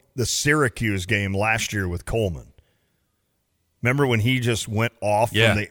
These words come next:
Speaker 1: from the
Speaker 2: It,
Speaker 1: free throw
Speaker 2: from the free
Speaker 1: line
Speaker 2: throw
Speaker 1: and
Speaker 2: line,
Speaker 1: just
Speaker 2: yeah.
Speaker 1: he just lived there?
Speaker 2: I know
Speaker 1: And
Speaker 2: Zach wouldn't be as effective at the,
Speaker 1: Right.
Speaker 2: the free throw line, but you could maybe put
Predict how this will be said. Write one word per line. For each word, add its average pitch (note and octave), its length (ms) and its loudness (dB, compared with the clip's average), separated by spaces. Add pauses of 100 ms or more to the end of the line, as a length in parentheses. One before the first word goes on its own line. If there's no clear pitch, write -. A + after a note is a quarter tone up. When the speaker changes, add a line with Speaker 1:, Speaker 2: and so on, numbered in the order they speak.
Speaker 1:
from A#2 220 -2
the F#2+ 80 -2
Speaker 2:
It, F#2 40 -4
Speaker 1:
free A#2+ 140 2
throw A#2+ 180 0
Speaker 2:
from A2 60 4
the A2 60 4
free A2+ 100 2
Speaker 1:
line A#2+ 100 2
Speaker 2:
throw G2+ 100 0
Speaker 1:
and G2 100 -2
Speaker 2:
line, F#2 80 2
Speaker 1:
just A2+ 260 2
Speaker 2:
yeah. - 40 -18 (360)
Speaker 1:
he C#3+ 140 2
just C#3 220 0
lived A#2+ 400 4
there? D2 400 -12
Speaker 2:
I A#2+ 100 4
know C3+ 100 10
Speaker 1:
And B2 80 6
Speaker 2:
Zach B2 380 4
wouldn't A2+ 260 2
be G#2 120 2
as F#2 120 -2
effective G2 540 -2
at G2+ 240 -2
the, F#2 240 -6
Speaker 1:
Right. E3 240 2
Speaker 2:
the - 40 -14
free G#3 200 6
throw A2+ 180 2
line, F#2+ 480 0
but G2+ 260 0 (160)
you A2+ 120 -6
could G#2 180 -2
maybe G#2+ 200 4
put G#2+ 360 2